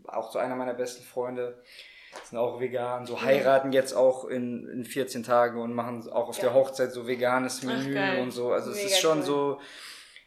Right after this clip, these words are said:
Speaker 2: Cool.
Speaker 1: am Ende des Tages, so wenn man das im Großen und Ganzen sieht, merkt man schon, okay, aber ich hab's auch zeitweise dann, was heißt übertrieben, aber ich, ich hab zum Beispiel dann in, in, in meinem Album,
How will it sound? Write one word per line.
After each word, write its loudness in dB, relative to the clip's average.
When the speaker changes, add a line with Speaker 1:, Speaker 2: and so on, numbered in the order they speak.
Speaker 2:
Cool. -4
Speaker 1:
am 4
Ende 4
des -2
Tages, 4
so 0
wenn 8
man 4
das -2
im 0
Großen -2
und -2
Ganzen 2
sieht, -10
merkt 4
man 0
schon, 2
okay, -2
aber 6
ich 0
hab's 0
auch 4
zeitweise 6
dann, 2
was -10
heißt -4
übertrieben, -6
aber 0
ich, -4
ich -10
hab -8
zum -4
Beispiel -4
dann -2
in, -12
in, -4
in -4
meinem 0
Album, 2